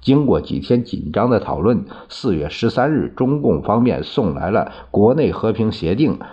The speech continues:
八条二十四款的草案。经过代表团成员的彻夜研究，提出了四十多处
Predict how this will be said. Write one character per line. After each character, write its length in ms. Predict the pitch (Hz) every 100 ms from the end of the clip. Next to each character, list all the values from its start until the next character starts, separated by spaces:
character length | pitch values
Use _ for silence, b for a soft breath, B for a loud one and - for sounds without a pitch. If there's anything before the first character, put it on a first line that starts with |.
| B
八 280 | - 113 117
条 160 | 104 92
二 320 | 85 110 80
十 100 | 95
四 240 | - 147
款 180 | - -
的 120 | 80
草 140 | 85 78
案。 220 | 82 - B B -
经 300 | 147 160 151
过 180 | 98 73 -
代 240 | 156 107
表 240 | 80 76 73
团 300 | - 107 117
成 220 | 117 113
员 140 | 82
的 80 | 101
彻 240 | 101 143
夜 180 | 82 76
研 220 | 82 92
究， 240 | 123 139 - B B
提 240 | - 139
出 180 | 147 139
了 120 | 123
四 320 | 120 - 87 78
十 180 | 90
多 220 | 104 123 127
处 280 | - -